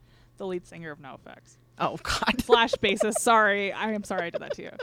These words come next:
Speaker 1: Uh, <laughs> so, uh, we grew up in a very, you know, small town. I don't know if you caught on to that yet. But,
Speaker 2: <laughs>
Speaker 1: uh, the dare program, this was the nineties. So the dare program was running rampant.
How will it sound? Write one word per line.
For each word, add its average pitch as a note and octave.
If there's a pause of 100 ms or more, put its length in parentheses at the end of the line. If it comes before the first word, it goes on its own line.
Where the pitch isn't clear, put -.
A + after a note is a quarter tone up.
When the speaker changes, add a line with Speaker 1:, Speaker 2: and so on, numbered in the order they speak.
(600)
Speaker 1:
Uh, A3+ (840)
<laughs> -
so, A#3
uh, G3+
we A3+
grew A4+
up G#4+
in B3
a A3
very, G3+
you G3
know, D#3+
small F3
town. F3
I D#3
don't E3
know E3
if E3+
you F#3
caught -
on E3
to -
that D#3
yet. C3+ (420)
But, F#3+
Speaker 2:
<laughs> -
Speaker 1:
uh, F#3+
the G#3
dare A3+
program, E3 (100)
this F#3+
was A3
the A3+
nineties. C#3+
So -
the G3
dare G#3
program G#3+
was F#3
running F3
rampant. D#3+